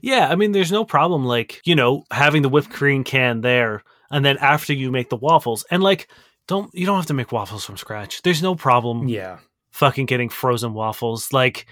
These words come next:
Speaker 1: it's making, unless you have a waffle press, like a waffle maker,
Speaker 2: Mm-hmm.
Speaker 1: uh, like, one, if you're gonna do practice, because you're gonna fuck it up the first time. Those things are hard to make. Even pancakes are difficult to make if you're not
Speaker 2: Mm-hmm.
Speaker 1: used to making 'em. So, like, one, you can find some fairly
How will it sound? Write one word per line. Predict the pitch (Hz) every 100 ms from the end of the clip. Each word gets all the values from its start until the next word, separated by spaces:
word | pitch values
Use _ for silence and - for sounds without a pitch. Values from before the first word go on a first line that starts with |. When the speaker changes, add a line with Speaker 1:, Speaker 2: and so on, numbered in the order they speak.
| -
Speaker 1:
it's | 160 139 - -
making, | - 175 196 185
unless | 160 180 202
you | 165
have | 139 143
a |
waffle | 120 123 135 139 120 -
press, | - 127 156 -
like | 120
a |
waffle | 113 123 120
maker, | 110 107 120 156 165 - _ -
Speaker 2:
Mm-hmm. | 131 117 90 _ _ _ -
Speaker 1:
uh, | 160 156
like, | 156 151 - - -
one, | 170 180 185 160 151 _ -
if | 160
you're | 151
gonna | 156 151
do | 147 151 - -
practice, | 147 147 - 127 - - _ _ _ _
because | 147 147 131
you're | 131
gonna | 147
fuck | 131 147 -
it |
up | 127
the | -
first | - 123 -
time. | 123 117
Those | 135 123
things | 127
are | 131
hard | 139 131
to |
make. | 127 123 147
Even | 175
pancakes | 156 131 127 127 -
are |
difficult | 120 113 120 113
to | 123
make | 117 - - -
if | 131
you're | 131
not | 127
Speaker 2:
Mm-hmm. | 131
Speaker 1:
used | 120
to | 131
making | 123 117 117
'em. | 113 - - 147
So, | -
like, | 180 180 156
one, | 160 196 208 202 -
you | 170
can | 240
find | - 233 254
some | - 180
fairly | - 151 143